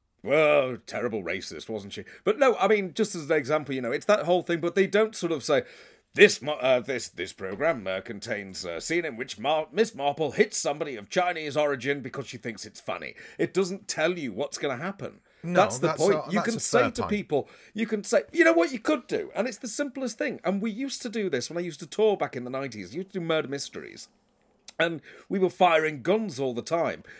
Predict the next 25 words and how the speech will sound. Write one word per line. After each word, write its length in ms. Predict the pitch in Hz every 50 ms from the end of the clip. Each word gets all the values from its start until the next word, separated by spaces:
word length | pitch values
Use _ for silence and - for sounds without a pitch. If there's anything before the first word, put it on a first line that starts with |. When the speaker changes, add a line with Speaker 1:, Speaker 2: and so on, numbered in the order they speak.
| - - -
Speaker 1:
And 140 | 160 180 220
all 140 | 269 277
that 120 | 247 311 -
we 80 | 220
put 160 | 208 - 208 208
on 120 | 190 180
the 60 | 156
poster 540 | 127 - 131 120 107 98 - - 120 113 110 - - - _ -
was 140 | 139 143 160
it 100 | 151 -
just 240 | - 165 147 -
says, 300 | - 156 147 143 139 - - - - - - - - -
uh, 240 | - 135 131 127 127 - _ -
"Warning: 540 | 151 196 220 226 214 180 160 160 151 139 - _ _ _ _ _
This 160 | - 185 185 -
show 300 | - - 165 160 156 139
contains 640 | - 143 135 - - 151 147 147 143 131 104 -
loud 340 | 135 135 135 127 123 107 101
bang 240 | 139 131 127 123 110
effects." 600 | 117 110 - - 73 65 - _ - - - - - _ _ _
But 100 | - 165
it 80 | 170 -
was 100 | 160 -
quite 280 | - - 185 180 175 -
small. 480 | - - 175 170 170 151 101 73 -